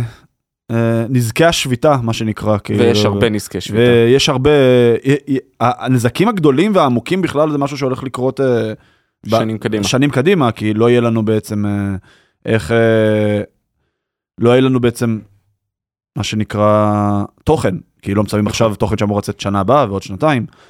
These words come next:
Speaker 1: אבל, אה, מה שקורה עכשיו, במיידי, זה סרטים שכבר מלכתחילה, אה, צילמו, אה, דיון שתיים, שהיה אמור להיות כנראה הסרט הכי מצופה בכל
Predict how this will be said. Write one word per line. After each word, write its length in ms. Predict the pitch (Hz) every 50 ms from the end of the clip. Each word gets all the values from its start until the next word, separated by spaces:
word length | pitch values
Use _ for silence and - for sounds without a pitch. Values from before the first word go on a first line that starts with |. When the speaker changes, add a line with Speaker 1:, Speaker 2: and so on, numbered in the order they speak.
| _ _ _ _ _ _
Speaker 1:
אבל, 360 | - 101 95 104 104 104 104
אה, 920 | 104 104 104 104 104 104 104 104 104 104 104 101 101 101 101 101 101 101 101 - _ _ _ _ _ _ _ _ _ _ _ _ _ _
מה 140 | 151 180 190
שקורה 360 | - - 120 - 104 98 107 - -
עכשיו, 420 | - - - - 220 202 196 185 143
במיידי, 580 | 127 107 107 104 101 101 127 170 185 175 -
זה 140 | 101 117 107
סרטים 320 | - - 95 - - 113
שכבר 380 | 107 - - - 107 107 104 98 - _ _
מלכתחילה, 760 | 113 104 95 - - - - 131 139 139 135 127 123 113 110
אה, 120 | 104 101
צילמו, 440 | - - - 101 117 147 185 202 - - _ - - - - _ _ _ _ _ _ -
אה, 160 | 110 107 110 110 - 135
דיון 460 | 113 107 117 151 165 160 147 117 - - _ _ _
שתיים, 440 | - - - 123 120 113 104 95 - - _ _ _ - 98
שהיה 420 | - - 107 101 101 - - 107
אמור 140 | 107 110 110
להיות 80 | 107 -
כנראה 380 | - 113 104 107 101 110 120
הסרט 320 | 117 - - 120 113 107 -
הכי 220 | 95 78 73 127
מצופה 420 | 131 123 - - 107 - 110 101 95
בכל 500 | 98 - - 104 101 101 101 101 98